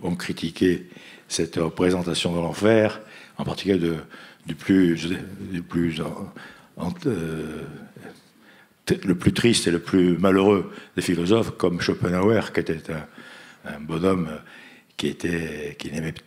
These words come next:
qui n'aimait pas vraiment le genre humain, à mon avis. Mais je ne suis pas philosophe ni dantologue, je ne suis qu'un vulgaire médecin de la commune espèce en re-,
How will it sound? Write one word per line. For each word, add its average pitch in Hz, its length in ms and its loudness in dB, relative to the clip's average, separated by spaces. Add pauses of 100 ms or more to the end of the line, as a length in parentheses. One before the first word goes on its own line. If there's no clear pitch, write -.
qui 85 140 0
n'aimait 85 180 2
pas 92 180 2
vraiment 87 280 2
le 90 60 4
genre 87 240 4
humain, 80 240 2 (360)
à 87 80 -8
mon 90 140 -4
avis. 80 220 -6 (520)
Mais 92 100 2
je 101 100 6
ne 95 40 4
suis - 160 0
pas 101 640 4 (280)
philosophe 95 640 2 (240)
ni 92 420 2 (240)
dantologue, 110 800 4 (200)
je - 120 0
ne 90 40 2
suis 92 220 2
qu'un 85 400 -2
vulgaire 90 640 2 (380)
médecin 95 400 4
de 95 80 2
la 90 100 4
commune 90 300 2
espèce 90 480 2
en 82 180 0
re-, 123 100 2